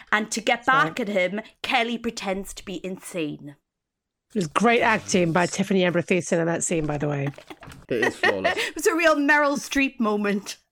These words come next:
Speaker 2: Yeah, completely. Daytime Emmy, where are you? That's all I'm saying.
Speaker 1: So then another thing he does is a new substitute teacher, substitute teacher comes into the class. All the girls have a crush on him.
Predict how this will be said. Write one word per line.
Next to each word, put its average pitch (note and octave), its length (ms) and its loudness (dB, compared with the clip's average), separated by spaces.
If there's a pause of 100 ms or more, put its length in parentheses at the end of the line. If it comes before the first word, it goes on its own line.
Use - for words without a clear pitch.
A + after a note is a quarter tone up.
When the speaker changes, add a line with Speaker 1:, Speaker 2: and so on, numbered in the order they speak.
(340)
Speaker 2:
Yeah, A3 240 2 (260)
completely. F#3+ 540 2 (180)
Daytime C4 480 4
Emmy, A#3 300 4
where A3+ 240 4
are G#3 160 4
you? E3 260 0
That's - 140 -10
all G3 120 4
I'm F#3 140 2
saying. D#3 380 0 (600)
Speaker 1:
So - 220 -2
then D4 400 2
another E4 540 4
thing C#4 200 0
he B3+ 140 -2
does G3 500 0
is G3 320 0 (280)
a A3 60 0
new C#4 200 2
substitute D4+ 460 -6
teacher, G3+ 600 -4
substitute - 800 -4
teacher A3+ 300 -6
comes A#3+ 300 -4
into A#3 200 -6
the G#3 100 -10
class. F#3 480 2 (280)
All C4+ 180 2
the D4 120 0
girls B3+ 640 2
have A#3 220 -2
a A#3 40 -8
crush - 420 -4
on F3 160 2
him. E3+ 360 -4